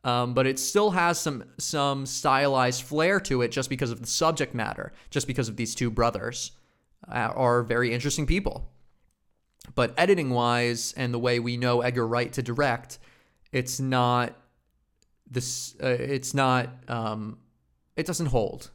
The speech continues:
the, those first fifteen minutes. They don't hold the, the whole way of the film. They're in the beginning and they're in the end, and the rest of the movie feels like, uh, just a regular documentary of a very interesting subject matter. I wouldn't have known that it was directed by Edgar Wright, um,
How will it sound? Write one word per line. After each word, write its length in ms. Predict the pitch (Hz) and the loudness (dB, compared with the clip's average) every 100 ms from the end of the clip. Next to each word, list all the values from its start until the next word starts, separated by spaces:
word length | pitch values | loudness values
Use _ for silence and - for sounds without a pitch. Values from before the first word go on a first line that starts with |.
| - | -4
the, 120 | 135 | -2
those 300 | - 123 123 | -2 0 -2
first 360 | - 120 113 - | 0 0 -2 -6
fifteen 420 | - 117 - 110 | -6 -8 -6 -8
minutes. 280 | 104 98 - | -6 -10 -4
They 100 | 139 | -4
don't 180 | 135 - | -2 -4
hold 420 | - 110 113 - | 0 0 -2 -8
the, 220 | 151 117 - | -6 -6 -4
the 80 | 120 | -6
whole 180 | 113 110 | -2 0
way 140 | 110 | 0
of 80 | 104 | -2
the 60 | - | -6
film. 300 | - 76 - - - | -10 -10 -10 -16 -14
They're 100 | - | -2
in 60 | 120 | 0
the 60 | 113 | 0
beginning 340 | 127 185 185 | 2 2 0
and 120 | 143 | 0
they're 200 | 127 123 | 2 2
in 100 | 120 | 2
the 100 | 117 | 0
end, 220 | 131 139 | 0 0
and 100 | 131 | -4
the 60 | 117 | -4
rest 240 | 123 139 | -4 -4
of 80 | 131 | -4
the 60 | 120 | -4
movie 280 | 117 117 117 | -4 -4 -6
feels 560 | 113 123 113 113 110 | -6 0 0 0 -2
like, 400 | 120 113 110 - - _ _ _ | -2 -2 -4 -10 -20 _ _ _
uh, 120 | - 104 | -6 -4
just 200 | 123 143 | -2 0
a 40 | |
regular 340 | 123 151 147 | 0 2 2
documentary 880 | 135 135 131 123 120 117 117 117 - _ _ - | 2 2 0 -2 -2 -2 -4 -6 -10 _ _ 0
of 200 | 143 135 | 2 2
a 60 | |
very 400 | 117 135 131 127 | 0 2 2 2
interesting 400 | 127 127 123 113 | -2 -4 -6 -6
subject 400 | 107 117 113 110 | -2 -2 -2 -6
matter. 240 | 95 92 107 | -8 -4 -2
I 80 | |
wouldn't 320 | 117 123 139 139 | 0 0 0 -4
have 200 | 127 123 | -4 -2
known 500 | 117 117 113 110 113 - _ | -2 -2 -4 -6 -10 -18 _
that 100 | 123 | -2
it 40 | 113 | 0
was 160 | 113 | 0
directed 360 | 123 117 113 110 | -2 -2 -2 -2
by 120 | 107 | -2
Edgar 260 | 107 107 107 | -2 -6 -4
Wright, 400 | 107 98 98 - _ _ _ _ | -2 -4 -8 -16 _ _ _ _
um, 400 | - - 104 104 | -12 -8 -8 -10